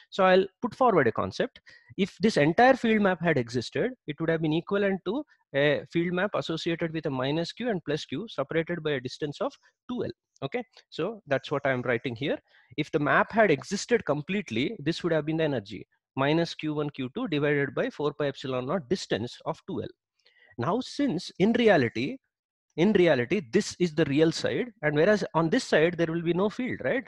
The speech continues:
This is, this, this field will be actually equal to zero. So, which means only half the field map ex-, exists, whi-, which definitely should tell you that the value of this real interaction that you should end up having should be exactly half of that energy that you are having.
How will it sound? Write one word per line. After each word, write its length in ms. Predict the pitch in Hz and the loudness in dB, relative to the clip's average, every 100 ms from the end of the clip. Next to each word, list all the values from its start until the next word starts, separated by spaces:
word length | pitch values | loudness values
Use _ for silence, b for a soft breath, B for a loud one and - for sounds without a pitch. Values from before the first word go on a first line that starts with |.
| 147 | -6
This 180 | 143 - | -6 -6
is, 140 | 143 | -12
this, 300 | 131 147 - - | -10 -12 -10 -8
this 160 | 147 | -8
field 240 | - 170 165 | -4 -4 -4
will 100 | 165 | -2
be 140 | 156 | -2
actually 420 | 147 - 175 262 - b | -2 -2 -4 -4 -8 b
equal 300 | 156 156 156 | -6 -4 -4
to 100 | 151 | -4
zero. 320 | 190 233 254 - _ B B B | -6 -6 -6 -10 _ B B B
So, 300 | 202 208 - | 0 0 0
which 220 | 170 - | -4 0
means 160 | 240 170 | -2 0
only 220 | 214 247 | -2 -2
half 360 | - 147 190 | 0 2 4
the 100 | 185 | 2
field 240 | 233 220 196 | 0 0 0
map 200 | 170 - | 0 0
ex-, 160 | 110 101 - | -4 -4 -6
exists, 520 | 113 104 143 262 - _ b b 143 | -4 -2 -4 -4 -10 _ b b 2
whi-, 200 | 170 - | 2 2
which 280 | 160 202 - | 0 -2 0
definitely 440 | 143 147 190 185 196 | -2 0 -2 -2 -4
should 200 | - 175 | -4 -2
tell 140 | 220 254 | -2 0
you 260 | 120 123 - b - | -2 -6 -12 b -4
that 160 | 147 143 | -2 2
the 240 | 151 123 | 2 2
value 400 | 131 135 156 196 | 2 4 4 0
of 160 | 175 160 | -2 -6
this 260 | 165 - 127 | -8 -6 -2
real 260 | 151 185 | 2 2
interaction 640 | 180 147 151 165 156 - 151 | 2 0 2 0 0 -2 -4
that 140 | 135 | -4
you 120 | 135 123 | -6 -6
should 200 | - 127 | -6 -4
end 180 | - 135 | -4 -2
up 120 | 147 | -2
having 340 | 131 110 127 254 b b | 0 -2 -2 -8 b b
should 160 | 139 127 | -10 -4
be 100 | 127 | -4
exactly 560 | 117 110 139 - 208 127 - | -2 -2 -2 -2 -8 -10 -2
half 240 | 135 139 - | 2 2 0
of 120 | 123 - | -6 -4
that 120 | 127 _ _ _ - | -8 _ _ _ -6
energy 320 | 139 107 127 | -4 -4 -4
that 180 | 127 110 | -6 -6
you 100 | 131 | -8
are 100 | 160 | -4
having. 280 | 247 240 | -2 -4